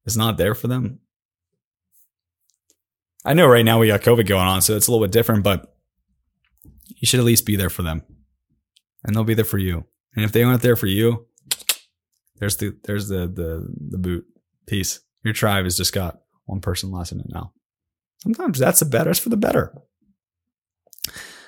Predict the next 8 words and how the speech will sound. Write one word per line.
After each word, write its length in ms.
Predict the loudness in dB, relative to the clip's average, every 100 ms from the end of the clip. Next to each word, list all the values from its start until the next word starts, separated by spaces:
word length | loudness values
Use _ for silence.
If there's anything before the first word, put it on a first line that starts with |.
| _ -2
Number 180 | 4 6
four, 540 | 6 8 6 4 -2 _ _ _ _ _ _ _ _ -20 -20 _ _
circumstances 920 | 0 4 6 6 6 6 4 4 4 4
they 120 | 4
hang 280 | 4 2 2
out. 300 | 0 -2 -10 _ _ _ _ _ _ _
<laughs> 20 | -10 -8 -8 -6 0
Have 840 | 0 2 2 2 0 -2 -4 -6